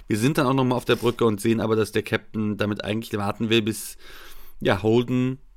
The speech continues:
vom Schiff weg ist, weil es geht hier darum, damit man sozusagen sich nicht umsonst opfert.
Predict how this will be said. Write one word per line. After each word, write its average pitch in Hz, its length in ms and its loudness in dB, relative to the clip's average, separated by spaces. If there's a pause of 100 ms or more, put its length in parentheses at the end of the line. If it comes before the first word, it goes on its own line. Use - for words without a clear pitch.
(120)
vom 110 300 4
Schiff - 280 0
weg 101 180 0
ist, - 240 -8
weil 101 240 2
es 95 220 -2
geht 110 160 -4
hier 117 120 0
darum, 104 640 0
damit 113 320 0
man 113 200 2
sozusagen 104 360 -2
sich 104 160 -8
nicht 101 180 -8
umsonst 107 400 -2
opfert. - 420 -14